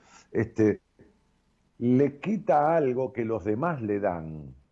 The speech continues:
Es decir, él, vos, sin los otros, cuando eres niño, no sos nada. Nosotros, sin los otros, no somos nada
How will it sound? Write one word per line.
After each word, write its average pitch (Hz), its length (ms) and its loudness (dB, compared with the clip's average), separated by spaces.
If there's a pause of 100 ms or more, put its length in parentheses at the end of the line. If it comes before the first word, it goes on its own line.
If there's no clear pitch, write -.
(280)
Es 139 120 -4
decir, 143 580 0
él, 156 560 0 (560)
vos, 113 640 2 (340)
sin 175 480 -6
los 151 300 -2
otros, 117 640 -2 (320)
cuando 117 340 -2
eres 151 200 -2
niño, 123 440 -4
no 127 160 -4
sos 117 260 -4
nada. 57 320 -8 (3000)
Nosotros, 123 960 -2 (420)
sin 107 440 -6
los 101 260 -2
otros, 131 600 -4 (400)
no 110 320 -4
somos 139 400 -6
nada 131 460 -4